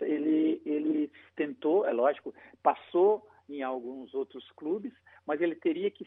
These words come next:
cimentar muito mais o trabalho dele para dar um segmento pra um, pra um momento, pra um passe tão grande. E depois,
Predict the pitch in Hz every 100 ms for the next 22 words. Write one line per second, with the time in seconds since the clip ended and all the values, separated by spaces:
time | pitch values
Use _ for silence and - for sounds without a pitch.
0 | - 196 180 151 180 180 165 170 - 143
1 | 147 151 147 156 147 147 127 131 143 160
2 | - - _ - 147 180 202 202 208 -
3 | _ _ 127 135 151 - 131 131 139 143
4 | - 151 151 147 143 139 - 143 135 135
5 | 143 135 - 143 127 139 139 - - 170
6 | 151 123 104 175 185 226 - 160 123